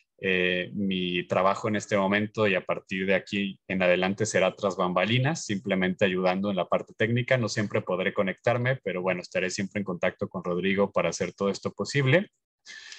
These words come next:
Eh, este curso, pues, es de cinco martes, empezamos el día de hoy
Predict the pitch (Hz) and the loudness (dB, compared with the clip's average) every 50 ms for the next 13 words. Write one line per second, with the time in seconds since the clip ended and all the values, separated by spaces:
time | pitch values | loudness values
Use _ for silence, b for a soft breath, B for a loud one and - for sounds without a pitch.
0 | B B B B _ - 101 98 95 95 95 95 - - 120 117 - 127 117 - | B B B B _ 0 2 4 4 4 4 4 4 2 0 0 2 0 0 2
1 | 123 117 110 - 131 113 - - 98 95 - - - - 110 104 104 101 104 110 | 2 0 2 2 2 2 2 2 0 0 0 -4 -6 -2 0 0 0 0 -2 -4
2 | 98 - - 123 123 120 110 - 117 117 117 113 110 107 104 110 117 123 - - | -4 -2 0 0 0 0 0 0 0 2 4 4 4 4 2 0 -2 -4 -6 -6
3 | 180 196 - - 113 95 95 98 - 101 101 110 110 - 101 92 95 98 98 101 | -6 -6 -4 -4 -6 -6 -4 -4 -2 0 0 0 0 0 0 2 4 4 6 8
4 | 104 110 120 139 170 190 196 | 8 8 8 6 4 2 -4